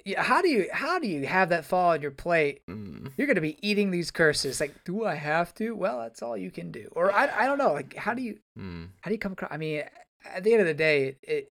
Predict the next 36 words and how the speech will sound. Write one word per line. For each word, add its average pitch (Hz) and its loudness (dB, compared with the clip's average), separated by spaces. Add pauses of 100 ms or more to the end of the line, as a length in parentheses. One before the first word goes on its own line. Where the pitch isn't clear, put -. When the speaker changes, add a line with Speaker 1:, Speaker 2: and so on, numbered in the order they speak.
(460)
Speaker 1:
it 139 -2
helped 175 -2
him 160 -8
become 139 -6
a - -10
strong 131 -6
sorcerer. 135 -4
But 104 -16 (300)
Speaker 2:
Right, 127 12
you 123 2
gotta 147 10
be 123 6
really 113 6
Speaker 1:
man, 113 6
it's 107 6
Speaker 2:
motivated, 98 6 (200)
<laughs> - -6
I 113 2
guess, 110 8
to 110 0
feel 107 4
like 95 6
Speaker 1:
Yeah. 104 6
Speaker 2:
it's - -4
worth 101 2 (100)
eating 92 0
all 90 2
that 78 2
shit. - -8
<laughs> - -8 (1000)
Speaker 1:
Yeah, 120 -12
Speaker 2:
Ugh. 101 -2 (180)
Speaker 1:
indeed. 117 -14
Speaker 2:
Yeah. - -16 (1040)
Well, 80 -4 (380)
next, 110 0